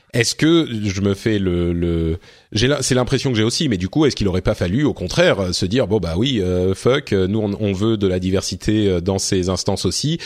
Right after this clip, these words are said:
et c'est un problème sérieux, la question de la, du racisme et du sexisme sur le net, donc, euh, voilà, on a une présidente symbolique qui va, euh, euh, essayer de contrer ce genre de choses. Bon,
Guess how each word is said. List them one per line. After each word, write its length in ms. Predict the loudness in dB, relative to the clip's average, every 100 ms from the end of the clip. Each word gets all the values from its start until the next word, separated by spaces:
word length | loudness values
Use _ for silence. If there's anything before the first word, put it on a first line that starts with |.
| -4 2
et 120 | 2
c'est 160 | 2
un 80 | -2
problème 360 | 0 0 0 0
sérieux, 440 | 0 0 2 0 -2 -6 -2
la 140 | -2
question 460 | -2 -4 -2 -2 0
de 200 | 0 0
la, 420 | 0 0 -2 -4 -8 -10
du 140 | -2 0
racisme 380 | 0 0 -2 -2
et 40 |
du 120 | -2
sexisme 600 | -2 -2 -2 -2 -2 -2
sur 240 | 0 0 0
le 100 | 0
net, 320 | 0 -2 -2
donc, 280 | -2 0 -2
euh, 80 | 0
voilà, 240 | 2 2
on 100 | 0
a 60 | -2
une 80 | -2
présidente 440 | -2 -2 -2 -2
symbolique 420 | -2 -2 -4 -6
qui 140 | -6 -2
va, 280 | 2 2
euh, 180 | 2 0 -4 -12 -16 -4
euh, 520 | 0 2 0 -2 -4 -6 -10 -12 -4
essayer 380 | -4 0 0 0
de 80 |
contrer 320 | 0 -2 -2 0
ce 120 | 0
genre 120 | -2
de 80 | -2
choses. 280 | -2 -2 -4 -20 _ _ _ _
Bon, 160 | -4